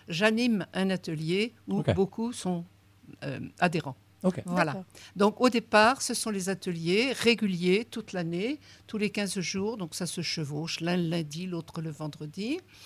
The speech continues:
Speaker 1: Vient qui veut, quand
Speaker 3: <laughs>
Speaker 1: il peut, quand il veut. Mais, mais je demande tout de même une certaine forme d'assiduité.
Speaker 3: Bien
Speaker 2: Oui.
Speaker 3: sûr.
Speaker 1: Parce que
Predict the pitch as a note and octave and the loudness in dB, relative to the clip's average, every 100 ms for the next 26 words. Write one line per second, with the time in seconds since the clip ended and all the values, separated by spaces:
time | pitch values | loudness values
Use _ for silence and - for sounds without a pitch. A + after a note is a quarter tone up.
0 | - - - - - _ F#3 D#3+ A#3 B3 | -20 -20 -20 -20 -20 _ -6 2 4 4
1 | - G#3 F3+ G3+ A#3+ C#4+ - C#4 A#3 A3+ | 2 -2 2 4 2 -2 -2 0 0 -2
2 | F#3 - G#3 G#3+ B3 A#3+ A3+ G3+ F#3+ E3+ | -4 0 4 4 2 -2 -2 -2 -2 2
3 | F#3 G#3 D#4 - - - _ _ - _ | 2 2 -2 -10 -20 -20 _ _ -20 _
4 | F#3 A#3+ D4+ - _ _ _ F#3+ G3 A#3 | 6 8 8 2 _ _ _ 0 4 4
5 | D#4 - _ _ _ - G#3+ G#3 A3 B3+ | 2 -6 _ _ _ 0 2 2 2 2
6 | B3+ A3+ A3+ C4 A#3+ - G#3 G#3 F#3 - | 0 0 4 4 4 2 -2 -2 0 4
7 | A#3 A3 G3 - F#3+ F#3+ G3+ - G3 A3 | 4 4 0 -2 -2 -4 -4 -4 -4 0
8 | G#3+ A3+ G#3 _ G3 - | 4 4 4 _ 0 0